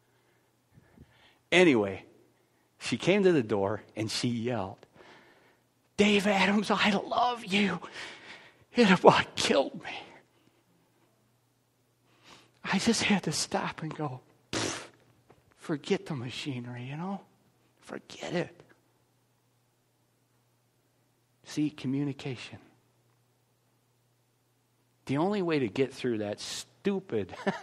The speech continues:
<laughs> feeling I had and that anger and that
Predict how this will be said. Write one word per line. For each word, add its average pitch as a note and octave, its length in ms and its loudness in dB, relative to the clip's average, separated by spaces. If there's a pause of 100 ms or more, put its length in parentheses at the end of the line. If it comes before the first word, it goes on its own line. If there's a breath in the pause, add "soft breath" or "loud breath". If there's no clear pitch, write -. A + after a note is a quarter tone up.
(180)
<laughs> - 440 -20
feeling A#2+ 460 0
I F#2 140 -8
had G2 340 -4
and G2+ 140 -4
that G#2 300 -4
anger C#3+ 600 0
and G2 300 -6
that F#2 280 -6